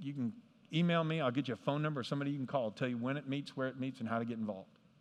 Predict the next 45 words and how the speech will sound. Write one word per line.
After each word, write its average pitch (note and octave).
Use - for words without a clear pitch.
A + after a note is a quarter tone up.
All E3+
these, B2
though, A#2+
you A#2+
can A#2
go B2+
to A#2+
their A#2
websites, A#2
and A2+
there A#2
are A#2
local B2+
chapters A#2+
of G#2+
all B2
these G#2
all C3
over A#2+
Alabama, G#2+
all B2+
over A2+
the G#2+
nation. A2
I B2
also D3+
want D3+
to C#3+
remind D3
us D3+
that B2
we C#3
can A#2+
run D#3
from E3+
people E3+
or D3
circumstances D#3
that G#2+
tempt D3+
us D3
to -
keep D3+
on C#3
sinning. E3